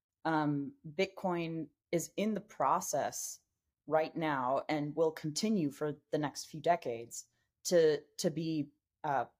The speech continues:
monetized, to be fully accepted as a base money for eight plus billion people around the world. So it's gonna be volatile. You know, you're gonna see,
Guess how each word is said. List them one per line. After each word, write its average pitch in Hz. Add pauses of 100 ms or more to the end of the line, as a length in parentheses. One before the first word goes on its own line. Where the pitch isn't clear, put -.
monetized, 156 (180)
to 180
be 156
fully 160 (260)
accepted - (160)
as 139
a 147
base 156
money 143 (360)
for 147 (180)
eight 170 (140)
plus 165
billion 156
people 156
around 139
the 127
world. 123 (380)
So 156
it's -
gonna 170
be 147
volatile. 175 (280)
You 165
know, 147
you're 143
gonna 151
see, 147